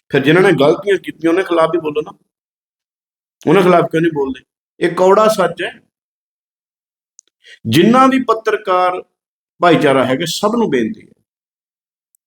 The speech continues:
ਤੁਹਾਡਾ ਕੰਮ ਹੈ ਬੋਲਣਾ, ਜਿਹੜੀਆਂ ਬੁਰਾਈਆਂ ਨੇ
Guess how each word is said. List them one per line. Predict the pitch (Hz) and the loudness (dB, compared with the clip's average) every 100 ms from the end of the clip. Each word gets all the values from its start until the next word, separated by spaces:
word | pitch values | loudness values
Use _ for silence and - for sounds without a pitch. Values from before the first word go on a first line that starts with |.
| _ | _
ਤੁਹਾਡਾ | - 160 127 156 | 0 2 2 0
ਕੰਮ | 156 156 170 190 | 0 0 0 -4
ਹੈ | 190 _ _ _ _ _ _ _ _ _ - | -8 _ _ _ _ _ _ _ _ _ -8
ਬੋਲਣਾ, | 117 127 110 104 - _ _ _ _ _ _ _ _ _ _ _ _ _ - | 2 4 4 0 -8 _ _ _ _ _ _ _ _ _ _ _ _ _ -6
ਜਿਹੜੀਆਂ | 147 208 | 0 2
ਬੁਰਾਈਆਂ | 170 139 143 147 165 170 | 2 2 2 2 2 0
ਨੇ | 170 | -4